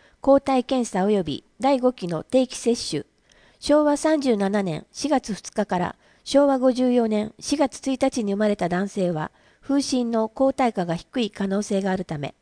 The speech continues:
クーポン券を用いて抗体検査を実施、抗体検査の結果にて十分な抗体量がないことが判明した場合は、定期接種を行うことができます。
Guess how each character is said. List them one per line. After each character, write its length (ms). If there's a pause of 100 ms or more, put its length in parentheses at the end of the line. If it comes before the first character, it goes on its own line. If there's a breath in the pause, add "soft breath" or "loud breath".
(300 soft breath)
ク 160
ー 40
ポ 180
ン 60
券 200
を 60
用 260
い 80
て 380
抗 180
体 220
検 200
査 200
を 60
実 140
施、 360 (260 soft breath)
抗 180
体 200
検 200
査 140
の 120
結 200
果 120
に 120
て 220 (160)
十 200
分 220
な 100
抗 220
体 200
量 120
が 140
な 100
い 80
こ 140
と 100
が 240
判 240
明 160
し 80
た 140
場 200
合 20
は、 260 (280 loud breath)
定 200
期 80
接 200
種 120
を 80
行 140
う 180
こ 100
と 120
が 100
で 100
き 140
ま 140
す。 120